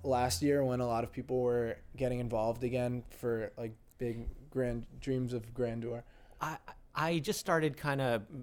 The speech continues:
Speaker 2: making sure I had some cr-, uh, currency just in case there was another giant boom. So I bought some, uh, Bitcoin, some Ethereum, some Litecoin.
Speaker 1: Last year?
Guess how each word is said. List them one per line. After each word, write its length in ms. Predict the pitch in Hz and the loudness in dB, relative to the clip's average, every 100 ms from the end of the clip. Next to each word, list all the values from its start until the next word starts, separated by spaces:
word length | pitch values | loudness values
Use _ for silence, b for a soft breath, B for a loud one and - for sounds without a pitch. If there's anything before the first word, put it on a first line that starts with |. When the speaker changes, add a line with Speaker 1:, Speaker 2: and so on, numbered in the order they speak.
| - | -6
Speaker 2:
making 360 | 120 113 131 | -2 -2 -2
sure 200 | 117 120 | -4 -2
I 60 | 107 | 0
had 300 | 101 101 95 | 0 -2 -2
some 420 | - 104 104 107 | -6 -4 -2 -4
cr-, 260 | - 127 120 | -4 -2 -2
uh, 340 | 101 98 107 - | -2 -2 -6 -6
currency 400 | - 110 104 113 | -4 -4 -4 -6
just 240 | 98 104 104 | -4 -6 -6
in 80 | |
case 480 | 92 104 98 - - - | -6 -6 -6 -6 -10 -2
there 140 | 104 | 0
was 100 | 95 | 0
another 380 | 98 90 90 90 | -2 -4 -4 -4
giant 340 | 85 92 90 82 | -4 -6 -6 -6
boom. 320 | 92 104 110 | -6 -4 -6
So 380 | - 85 82 80 B B B B | -6 -6 -6 -8 B B B B
I 80 | - | -8
bought 240 | 92 95 - | -2 -2 -2
some, 340 | 101 87 85 | -6 -6 -6
uh, 200 | 82 82 | -8 -8
Bitcoin, 680 | 85 92 - 95 87 87 85 | -8 -8 -8 -6 -4 -6 -8
some 320 | - 87 87 - | -6 -6 -6 -10
Ethereum, 640 | - 87 87 85 85 85 82 | -8 -6 -4 -6 -6 -8 -10
some 340 | - 82 82 | -8 -8 -6
Litecoin. 200 | 82 85 | -6 -2
Speaker 1:
Last 300 | 131 123 85 | 0 2 2
year? 260 | 139 147 | 0 0